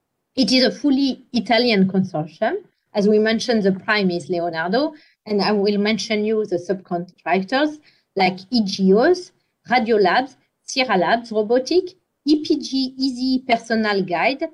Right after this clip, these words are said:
and T P S Feriacom. The project is strongly supported by the municipality of Rome and local actors,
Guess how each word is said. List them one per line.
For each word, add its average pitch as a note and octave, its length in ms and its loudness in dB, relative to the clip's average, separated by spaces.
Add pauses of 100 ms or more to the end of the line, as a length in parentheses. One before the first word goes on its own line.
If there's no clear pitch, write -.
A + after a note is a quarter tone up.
(320)
and A3 220 -2
T D4+ 160 0
P C4+ 180 0
S C4 160 0
Feriacom. G#3 880 -2 (1000)
The A3+ 140 2
project C#4+ 440 -2
is - 220 -2
strongly C4 340 2
supported G3+ 640 -2
by F#3+ 140 4
the F#3+ 140 2
municipality G3 840 2
of - 260 -2
Rome D4+ 340 0 (340)
and A#3+ 160 4
local B3 340 2
actors, F#3+ 540 -2